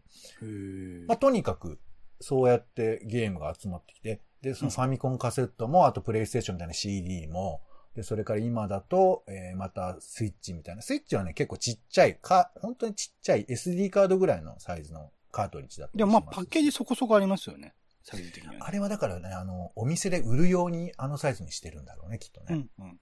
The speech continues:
Speaker 1: うん。
Speaker 2: まあまあ、
Speaker 1: なくしちゃうからね。
Speaker 2: みたいな。
Speaker 1: なくなっちゃうからね、あのちっちゃいの。
Speaker 2: そうそうそう。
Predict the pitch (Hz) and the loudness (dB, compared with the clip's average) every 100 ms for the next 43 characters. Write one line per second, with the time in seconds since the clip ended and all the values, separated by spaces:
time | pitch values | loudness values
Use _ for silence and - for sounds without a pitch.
0 | 85 85 - _ - - _ _ - 175 | -20 -20 -20 _ -20 -20 _ _ -4 0
1 | 156 135 147 - 269 - 87 104 - - | 2 2 4 4 2 2 -4 -10 -12 -8
2 | - 202 - - - - - 196 185 - | -2 -2 -2 -6 -8 -16 -14 -14 -12 -10
3 | 87 - - - | -10 -12 -16 -20